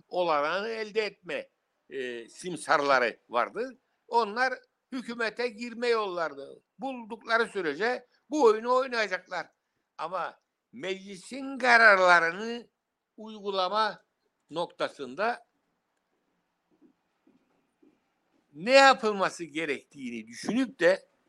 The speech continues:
meclisi işler hale getirme, e, konusunda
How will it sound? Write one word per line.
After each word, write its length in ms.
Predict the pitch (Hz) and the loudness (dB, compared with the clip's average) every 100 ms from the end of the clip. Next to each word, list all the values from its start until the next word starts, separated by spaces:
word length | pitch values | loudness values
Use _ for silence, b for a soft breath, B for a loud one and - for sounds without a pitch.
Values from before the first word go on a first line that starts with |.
| _ | _
meclisi 680 | 123 180 214 208 175 240 262 | -2 0 0 -2 -8 -8 -8
işler 440 | 226 - - 233 | -8 -8 0 0
hale 280 | 190 175 170 | 2 2 0
getirme, 580 | 151 139 127 117 120 98 _ _ | -4 -8 -8 -8 -8 -8 _ _
e, 260 | - 127 117 | -12 -10 -10
konusunda 760 | - 160 117 - 170 156 - | -10 -10 -10 -12 -4 -4 -4